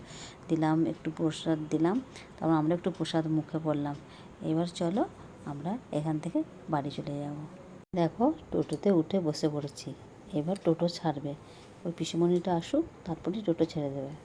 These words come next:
ও বাড়িতে এসে দেখছি বসে আছে মহারাজা, কলা খাবে বলে, অন্য কিছু তো খাবে না, শুধু কলা খাবে। ওকে আবার একটা কলা দিলাম, কলাটা আমাদের আম গাছে গোড়ায় বসে বসে খাচ্ছে উঠোনে। দেখো, অন্য কিছু তো খাবে না। আর একটা রয়েছে ওপরে, ও খাচ্ছে আম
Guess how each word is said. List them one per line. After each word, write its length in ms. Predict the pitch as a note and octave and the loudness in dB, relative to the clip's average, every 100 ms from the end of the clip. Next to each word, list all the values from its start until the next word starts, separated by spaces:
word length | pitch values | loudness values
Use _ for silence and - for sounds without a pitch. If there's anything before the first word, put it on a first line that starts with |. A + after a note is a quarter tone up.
| - - - - - - G#3+ | -18 -20 -20 -18 -20 -2 2
ও 40 | |
বাড়িতে 360 | G#3+ F3 D#3+ F3+ | 8 8 8 8
এসে 200 | F3 F3+ | 6 6
দেখছি 440 | F#3 F3+ - B3 B3+ - E3 | 4 2 2 2 2 0 2
বসে 240 | D#3 F3 | 4 6
আছে 260 | D#3 - D3 | 4 4 2
মহারাজা, 560 | D3 D3 D3 C#3 C#3+ - - - - - - | 2 2 0 -2 -6 -10 -18 -20 -20 -8 2
কলা 220 | D3+ D#3+ | 6 6
খাবে 240 | D#3+ D#3 | 6 6
বলে, 280 | C#3 C#3+ C#3+ - | 6 0 -2 4
অন্য 260 | E3 E3+ E3+ | 6 8 6
কিছু 200 | - E3+ | 2 2
তো 100 | F3 | 4
খাবে 180 | F#3 | 6
না, 80 | G3+ | 6
শুধু 180 | F3 E3+ | 6 6
কলা 260 | E3 D3+ D#3 | 6 6 4
খাবে। 240 | C#3 C#3+ - - - - E3 | 2 0 -8 -14 -16 -6 -2
ওকে 180 | D#3 | 8
আবার 120 | E3+ E3 | 12 12
একটা 140 | E3+ | 10
কলা 280 | E3 D#3+ E3 | 8 10 10
দিলাম, 300 | E3+ G#3+ C#4+ | 8 4 4
কলাটা 360 | - C#3 C#3+ E3+ | 2 2 4 4
আমাদের 280 | D#3 E3 F3 - - | 4 4 2 2 0
আম 180 | D#3 | 4
গাছে 240 | D3+ D3+ E3 | 4 2 2
গোড়ায় 220 | D#3 E3+ | 4 4
বসে 220 | D3+ - | 2 2
বসে 180 | D3+ D#3 | 2 2
খাচ্ছে 360 | - D3 - C#3 | -2 -6 -2 -2
উঠোনে। 320 | - C#3+ C#3 | 0 -2 0
দেখো, 320 | C#3 - D3 - - - - - - - - - - - | -2 -4 -10 -10 -16 -18 -18 -18 -18 -20 -20 -20 -8 2
অন্য 240 | F#3 F#3+ | 6 6
কিছু 200 | - F#3 | 6 6
তো 120 | G3+ G3 | 8 8
খাবে 240 | F3 D#3 | 8 8
না। 100 | D#3+ | 6
আর 140 | E3 F#3 | 6 6
একটা 280 | F#3+ - G3 | 4 4 6
রয়েছে 320 | G3 G3 G3+ | 6 6 4
ওপরে, 380 | F3+ F3+ G3+ A#3 | 6 6 6 6
ও 140 | E3+ | 8
খাচ্ছে 380 | E3+ F3 E3+ - | 8 6 4 2
আম 260 | E3+ D#3 | 2 4